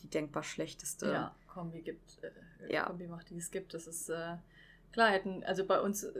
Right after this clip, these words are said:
Speaker 2: sag ich mal, Menschen mit gesundem Verstand klingeln da sofort die Alarmglocken. Aber was hat sie als Vergleich gehabt, an dem sie das messen kann, ob das jetzt krank ist oder nicht?
Speaker 1: Ja,
Speaker 2: Sie hat
Speaker 1: stimmt,
Speaker 2: ja auch
Speaker 1: ja.
Speaker 2: ihre ersten sexuellen Erfahrungen
Speaker 1: Das
Speaker 2: gar
Speaker 1: stimmt.
Speaker 2: nicht
Speaker 1: Sie
Speaker 2: gemacht.
Speaker 1: hat ja gar kein, so, gar kein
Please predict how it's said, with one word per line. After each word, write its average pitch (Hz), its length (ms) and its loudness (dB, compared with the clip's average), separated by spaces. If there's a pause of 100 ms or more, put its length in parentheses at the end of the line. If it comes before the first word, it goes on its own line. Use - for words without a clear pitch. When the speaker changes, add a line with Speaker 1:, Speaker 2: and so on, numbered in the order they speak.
Speaker 2:
sag 185 140 -4
ich - 100 -10
mal, 180 180 -2
Menschen 180 300 0
mit 170 240 -10 (120)
gesundem 180 520 -6
Verstand 180 520 -4
klingeln 175 300 -4
da 170 100 -2
sofort 202 340 -4
die 170 80 -4
Alarmglocken. 170 760 -4 (320)
Aber 180 460 2
was 190 240 -2
hat 208 160 0
sie 214 260 0
als 180 220 2
Vergleich 185 580 -2
gehabt, 185 400 -4
an 175 140 -4
dem 185 220 -4
sie 185 100 -4
das 170 220 -2
messen 196 320 -2
kann, 190 160 -8
ob 165 100 -8
das 175 160 -4
jetzt - 180 -6
krank 190 260 -4
ist 180 100 -6
oder 175 160 -4
nicht? 185 200 -2
Speaker 1:
Ja, 170 120 0
Speaker 2:
Sie 165 80 0
hat - 80 -4
Speaker 1:
stimmt, 196 260 8
Speaker 2:
ja 196 120 8
auch 196 40 10
Speaker 1:
ja. 170 120 10
Speaker 2:
ihre 160 120 8
ersten 214 240 6
sexuellen 208 480 2
Erfahrungen 240 400 4
Speaker 1:
Das 208 160 8
Speaker 2:
gar 190 120 8
Speaker 1:
stimmt. 175 40 8
Speaker 2:
nicht - 140 2
Speaker 1:
Sie 180 80 6
Speaker 2:
gemacht. 185 180 8
Speaker 1:
hat - 80 -4
ja 185 80 12
gar 180 260 8
kein, 180 360 4
so, 175 260 0
gar 185 180 10
kein 180 460 2